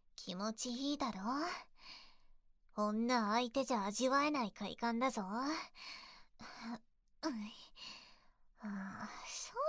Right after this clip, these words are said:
うだ。乳首も一緒にいじめてやるよ。親指と人差し指で、乳首を挟んで、カリカリ、カリカリ。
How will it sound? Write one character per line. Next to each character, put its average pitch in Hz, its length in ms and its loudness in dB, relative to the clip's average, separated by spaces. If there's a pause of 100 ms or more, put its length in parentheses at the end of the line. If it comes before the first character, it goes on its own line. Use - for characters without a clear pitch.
(120)
う - 20 2
だ。 240 300 -2 (1000)
乳 - 220 -6
首 285 280 2
も 180 160 -6
一 208 240 -4
緒 247 280 0
に 214 280 -2
い 196 40 -6
じ 285 160 0
め 330 160 4
て 330 140 4
や 311 160 4
る 302 180 2
よ。 226 80 0 (1500)
親 202 300 0
指 214 340 -2
と 208 120 -2
人 247 280 -4
差 269 120 -4
し 262 240 -2
指 202 200 -8
で、 214 100 -2 (840)
乳 - 240 -4
首 330 340 2
を 165 40 -6 (420)
挟 240 120 0
ん 240 120 0
で、 202 120 -2 (1400)
カ 233 640 -4
リ 233 80 -10 (180)
カ - 220 -8
リ、 262 140 -12 (1400)
カ - 140 -12 (420)
リ 269 200 -2
カ 254 240 -6
リ。 233 260 -6